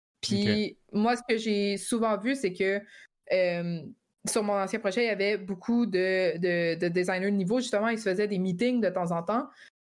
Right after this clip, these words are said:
Speaker 1: Ils regardaient un niveau, tous ensemble, puis ils allaient tous dire leurs idées, qu'est-ce qu'ils trouvaient qui marchait bien, qu'est-ce qu'ils trouvaient qui marchait moins bien. Puis je trouve que c'est comme ça que t'apprends beaucoup aussi avec l'expérience des autres, parce que ta vision à toi, surtout quand t'es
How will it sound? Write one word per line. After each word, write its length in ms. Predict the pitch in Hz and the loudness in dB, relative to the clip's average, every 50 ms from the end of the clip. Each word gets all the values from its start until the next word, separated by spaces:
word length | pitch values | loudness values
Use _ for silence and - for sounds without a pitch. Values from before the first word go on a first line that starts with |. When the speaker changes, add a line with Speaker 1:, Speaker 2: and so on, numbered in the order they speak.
| _ | _
Speaker 1:
Ils 100 | - 208 | -2 -2
regardaient 360 | 196 175 185 202 185 190 196 220 | 0 0 0 -2 0 0 0 0
un 100 | 233 233 | 0 2
niveau, 480 | 220 214 180 175 190 196 247 - - _ - | 2 0 0 2 0 0 0 -2 -8 _ -2
tous 220 | - 392 392 359 | 0 0 2 2
ensemble, 420 | 294 240 214 - 208 208 220 226 220 | 0 0 0 0 -2 -2 -2 -2 -2
puis 120 | 220 196 | 0 0
ils 60 | 190 | 0
allaient 260 | 180 175 180 175 175 | 2 2 0 0 -2
tous 140 | - - 247 | -2 -2 -2
dire 440 | 202 196 214 214 208 226 214 - - _ - | -2 -2 0 0 0 0 -2 -6 -8 _ -6
leurs 400 | - 202 185 175 180 190 170 190 | -2 0 0 0 0 -2 -4 -4
idées, 400 | 185 175 202 208 214 214 214 214 | -4 -2 0 2 2 0 0 0
qu'est-ce 140 | 214 196 - | -2 -4 -6
qu'ils 80 | - | -8
trouvaient 220 | - - 190 196 190 | -10 -6 -4 -4 -4
qui 80 | - | -4
marchait 260 | 185 165 - - 170 160 | -8 -8 -6 -4 -6 -6
bien, 300 | 170 - 214 254 254 247 | -4 -2 -2 -2 -2 -2
qu'est-ce 180 | 226 208 - | -4 -6 -6
qu'ils 60 | - | -6
trouvaient 180 | - 180 185 185 | -6 -4 -4 -4
qui 80 | 185 185 | -2 -4
marchait 240 | 170 170 - 190 | -6 -4 -4 -4
moins 240 | 180 175 185 202 208 | -2 0 0 -2 -2
bien. 200 | 180 180 196 226 226 - - - - - | 0 0 -2 -2 -2 -6 -12 -16 -12 -8
Puis 100 | - 202 | -6 -6
je 60 | - | -4
trouve 140 | - 247 240 | -2 -2 -2
que 80 | 233 202 | -2 -2
c'est 140 | 190 190 180 | -4 -4 -4
comme 160 | 185 180 180 | -4 -4 -2
ça 80 | 220 | -4
que 60 | 214 214 | -2 -2
t'apprends 280 | 175 180 - - 180 | -4 -4 -2 -2 -2
beaucoup 420 | 175 170 180 175 - - 214 220 208 | -2 -2 -4 -4 -4 -2 -2 0 0
aussi 300 | 185 175 - 214 220 - | -2 -2 -2 -2 0 0
avec 320 | - 170 170 180 180 180 | 0 0 -2 -2 -2 -2
l'expérience 460 | 175 175 170 - - 170 180 190 180 | -2 -4 -4 -2 -2 -2 -2 -2 0
des 160 | 190 170 170 | 0 0 0
autres, 160 | 202 226 226 226 | 0 0 0 -2
parce 120 | 175 175 | -2 -2
que 100 | - 185 | -2 -4
ta 220 | 185 - 240 247 | -2 0 0 0
vision 300 | 240 220 208 196 226 220 | 0 -2 -4 -2 -2 0
à 120 | 214 180 170 | 0 -2 -2
toi, 280 | - - 202 202 220 220 - - - - | -2 0 0 0 0 -2 -6 -12 -10 -6
surtout 240 | - 254 247 - 277 | -4 -4 -2 -2 -2
quand 140 | 208 180 | -2 -2
t'es 120 | 175 196 | -4 -4